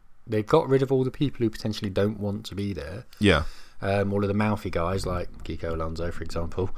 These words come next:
Speaker 2: Yep.
Speaker 1: Um, and it looks as though they're a team who actually go, uh, who want to be there.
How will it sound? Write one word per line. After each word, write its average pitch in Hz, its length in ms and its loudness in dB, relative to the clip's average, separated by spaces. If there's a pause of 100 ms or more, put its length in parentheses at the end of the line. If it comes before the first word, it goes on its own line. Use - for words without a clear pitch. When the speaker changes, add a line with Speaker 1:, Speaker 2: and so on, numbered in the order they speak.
(100)
Speaker 2:
Yep. 87 220 4 (260)
Speaker 1:
Um, 104 520 2 (960)
and 139 120 4
it 156 120 0
looks 151 560 4
as 113 220 -2
though 85 520 0 (560)
they're 127 140 2
a 120 40 4
team 139 260 2
who 120 120 2
actually 120 460 2
go, 120 480 4
uh, 123 180 4
who 127 220 4
want 123 480 4
to 113 120 -2
be 135 220 2
there. 78 320 -2